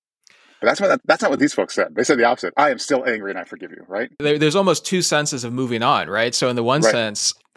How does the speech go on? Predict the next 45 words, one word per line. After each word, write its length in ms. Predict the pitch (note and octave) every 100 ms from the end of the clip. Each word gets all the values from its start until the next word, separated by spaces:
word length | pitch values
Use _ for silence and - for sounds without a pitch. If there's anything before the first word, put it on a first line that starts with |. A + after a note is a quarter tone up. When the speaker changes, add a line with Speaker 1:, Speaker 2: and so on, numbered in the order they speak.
| -
Speaker 2:
part 240 | D#3 D3+
of 40 | C3
the 80 |
reason 300 | A#2 A#2 A2+
why 180 | A2 G#2+
we 120 | G#2
buy 180 | G#2 A2
into 180 | C#3 F#3
the 80 | B2
nat-, 220 | A2+ A#2+ -
we 200 | B2 B2
wanna 200 | B2 A#2
buy 180 | A2 A#2+
into 140 | C3
that 200 | A2 G2 - _ _
forgiveness 640 | - - A2+ A2+ G#2 G#2+
narrative, 540 | A2+ A#2 B2+ A2 F2+ F#2
or 120 | G#2+
we 140 | A2+
wanna, 320 | G#2+ A2+ G2 -
we're 140 | C3 A#2
so 160 | - A2+
quick 220 | - B2
to 120 | -
embrace 460 | G2+ A2 B2 C#3+ -
it, 260 | G#2 G2+ - - - -
is 340 | C#3+ C3+ B2 C3
we 80 |
wanna 180 | C#3 C3
move 160 | A#2+ C3
on, 300 | B2 F#2+ C3 - -
right? 280 | B2 B2 C3+
You 100 | B2+
Speaker 1:
Right. 120 | A2+
Speaker 2:
know, 180 | A#2 B2+
uh, 300 | A#2 A2+ G2+
and 140 | B2+
may-, 120 | C3
maybe 220 | C3 B2+ A#2+
not 220 | A2 A#2+
deal 240 | B2 B2
with 140 | A#2+ G#2
some 200 | C3 A#2
of 160 | A2
the, 280 | A2 G2 E2+